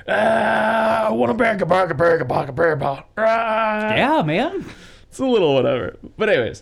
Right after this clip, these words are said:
Speaker 2: It's way
Speaker 1: that's
Speaker 2: too mu-,
Speaker 1: aesthetic thing.
Speaker 2: Chris,
Speaker 1: That doesn't
Speaker 2: it,
Speaker 1: matter.
Speaker 2: it's a lot whatever. It's way too much, and I love it.
Speaker 1: Yeah.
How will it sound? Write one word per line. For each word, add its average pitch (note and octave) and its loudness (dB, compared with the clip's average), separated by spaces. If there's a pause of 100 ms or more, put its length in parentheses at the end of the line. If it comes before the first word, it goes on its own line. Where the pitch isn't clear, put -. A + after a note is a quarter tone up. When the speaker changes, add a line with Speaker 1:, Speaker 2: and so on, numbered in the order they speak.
(140)
Speaker 2:
It's F#3 0
way F3 4
Speaker 1:
that's C4 2
Speaker 2:
too G3+ 2
mu-, F#3+ -2
Speaker 1:
aesthetic D#3 2
thing. G#2 -2
Speaker 2:
Chris, G3+ 4
Speaker 1:
That G3 2
doesn't E3 0
Speaker 2:
it, B2 -4
Speaker 1:
matter. A#2+ 0
Speaker 2:
it's F#3 0
a F3 4
lot C#3+ 0
whatever. A2 -4
It's C3 -4
way C#3+ 0
too E3 -2
much, C3+ -2
and C#3+ -2
I C3+ 0
love C4+ 2
it. G2+ -10
Speaker 1:
Yeah. D3+ 0